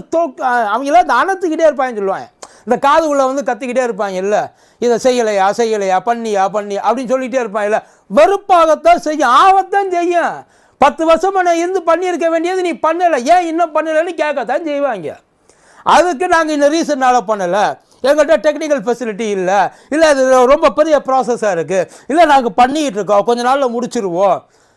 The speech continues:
எதையாச்சும், இல்ல நாங்க பண்ண மாட்டோம்டா" சொல்லலாம்ல. "நாங்க பண்ண மாட்டோம்." எதுக்கு இப்ப பண்ணணும்? இப்ப கணக்கெடுப்பு நடத்தி இப்ப என்னத்தை நீங்க பண்ண போறீங்க?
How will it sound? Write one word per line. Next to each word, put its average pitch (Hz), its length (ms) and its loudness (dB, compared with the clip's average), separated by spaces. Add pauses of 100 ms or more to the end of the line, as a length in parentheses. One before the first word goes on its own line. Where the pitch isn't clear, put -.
(320)
எதையாச்சும், 311 580 4
இல்ல 403 180 4
நாங்க 381 280 2
பண்ண 392 320 2
மாட்டோம்டா" 302 720 0 (680)
சொல்லலாம்ல. 247 800 2 (300)
"நாங்க 247 260 -2
பண்ண 311 280 0
மாட்டோம்." 269 280 0
எதுக்கு 330 300 0
இப்ப 277 200 0
பண்ணணும்? 285 440 -2 (280)
இப்ப 254 180 0
கணக்கெடுப்பு 311 500 2
நடத்தி 294 220 -2
இப்ப 277 180 0
என்னத்தை 320 320 0
நீங்க 269 180 -2
பண்ண 262 240 -2
போறீங்க? 247 360 -2